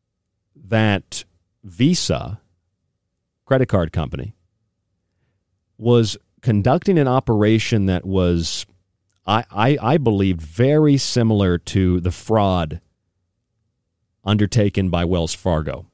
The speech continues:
or Wells Fraudo, as I call them. Wells Fargo ran an account scandal for years where they created fake savings and checking accounts,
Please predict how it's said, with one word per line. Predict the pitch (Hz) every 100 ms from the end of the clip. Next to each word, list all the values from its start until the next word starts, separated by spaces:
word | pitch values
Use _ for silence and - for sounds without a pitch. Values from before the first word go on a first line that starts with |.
| _
or | 92
Wells | 82 90 82 -
Fraudo, | - 90 80 76
as | 76
I | 76
call | - 76 71
them. | 69 - _ _ 110
Wells | 156 190
Fargo | - 156 143 120 90 64 76 - _ _ _ -
ran | 113 117
an | 95
account | - - 131 127
scandal | - - 101 82 73 69 85 - _ _ _ _ _ _ _ _
for | - 107
years | 98 113 73 - -
where | 98 92
they | 92 87
created | - 107 95 87 -
fake | - 143 165 - - _ _ _
savings | - 123 123 120 120 107
and | 101
checking | - 113 104 95 87
accounts, | 90 - 78 67 107